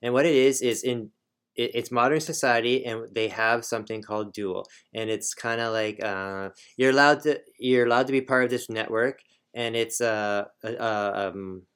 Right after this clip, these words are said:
like a gaming network, but, you know, instead of online gaming, you, you duel each other. So, um, this one guy, his name is Aaron. He is the top guy out there, um, you know, like, eighty kills.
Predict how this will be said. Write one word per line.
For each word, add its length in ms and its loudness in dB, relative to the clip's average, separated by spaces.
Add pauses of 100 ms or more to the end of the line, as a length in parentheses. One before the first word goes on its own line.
(160)
like 140 -4
a 60 0
gaming 460 0
network, 460 -2
but, 160 -4
you 80 -6
know, 180 -6
instead 240 -6
of 140 -4
online 420 -4
gaming, 440 -6
you, 120 -10
you 260 -6
duel 300 0
each 200 -6
other. 280 -8 (320)
So, 480 -4
um, 480 -8
this 200 -4
one 200 0
guy, 280 4
his 100 -4
name 160 -4
is 220 -6
Aaron. 460 -4 (280)
He 340 -4
is 140 -2
the 120 -4
top 380 -2
guy 460 0
out 300 -2
there, 340 0 (100)
um, 480 -6
you 80 -14
know, 140 -4
like, 220 -2
eighty 320 -2
kills. 500 -2